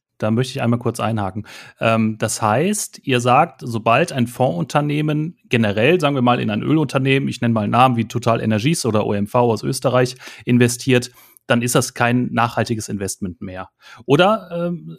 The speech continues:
geht ihr so vor und schaut etwas genauer darauf, wie das Geld im Unternehmen, in das investiert wird, später, ähm, genau verwendet wird?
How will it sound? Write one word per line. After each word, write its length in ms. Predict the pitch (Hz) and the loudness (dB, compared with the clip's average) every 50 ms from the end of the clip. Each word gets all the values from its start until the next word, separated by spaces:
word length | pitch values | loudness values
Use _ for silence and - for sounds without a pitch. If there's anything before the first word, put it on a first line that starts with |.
| - | -10
geht 180 | 147 147 160 - | -6 -4 -2 0
ihr 60 | 143 | 2
so 160 | 123 147 160 | 2 2 0
vor 380 | - - - 170 165 165 - - | 0 2 2 4 4 2 2 0
und 440 | 156 147 143 151 143 - - - - _ - - _ - | -2 0 0 -2 -2 -6 -10 -12 -12 _ -20 -20 _ -12
schaut 400 | - - 143 135 143 156 156 - | -4 0 0 2 2 2 0 0
etwas 320 | 156 131 - 135 - - | -2 0 0 -2 -2 0
genauer 340 | - 127 123 131 139 143 135 | -2 0 2 4 4 4 4
darauf, 600 | 127 127 127 135 131 131 127 131 135 131 - - | 4 2 2 2 2 4 4 4 2 0 -4 -4
wie 80 | 139 | 0
das 240 | 139 135 - - - | 2 2 0 0 -2
Geld 260 | - 123 131 139 135 | -2 0 0 0 -2
im 140 | - 135 127 | -4 -4 -2
Unternehmen, 680 | 139 135 127 - 117 104 107 117 131 143 165 180 202 208 - | -2 -2 -2 0 0 0 2 2 2 2 0 0 -2 -4 -4
in 100 | 135 127 | -2 0
das 160 | 127 123 - | 0 0 0
investiert 560 | 127 113 110 110 - - - 151 - - - | -2 -4 -4 -4 -6 -4 -4 -4 -4 -2 -2
wird, 240 | 147 147 151 - - _ - - - _ _ _ _ _ | 0 0 0 0 -4 _ -20 -20 -20 _ _ _ _ _
später, 760 | - - - - - 120 123 123 - 135 131 131 135 - _ _ _ _ - | -14 -14 -10 -2 0 0 0 2 4 4 4 4 4 0 _ _ _ _ -4
ähm, 580 | 123 120 117 113 113 113 117 131 131 131 - 120 | -2 -2 0 0 0 0 -2 -2 -4 -8 -8 -4
genau 220 | 123 113 113 113 | -2 0 0 0
verwendet 500 | 117 - 120 107 107 110 110 95 - - | 0 0 -2 0 0 0 -2 -2 -4 -6
wird? 300 | 101 98 95 - - _ | -8 -8 -8 -10 -14 _